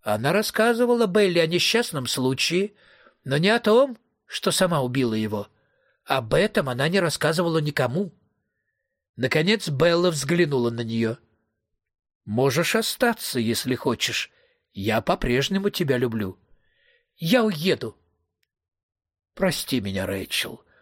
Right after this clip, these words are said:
Мне казалось, ты более совершенное существо». Белла выскользнула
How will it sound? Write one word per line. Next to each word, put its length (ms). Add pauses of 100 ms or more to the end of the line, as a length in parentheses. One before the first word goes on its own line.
(180)
Мне 200
казалось, 480
ты 160
более 420
совершенное 720
существо». 760 (800)
Белла 340
выскользнула 640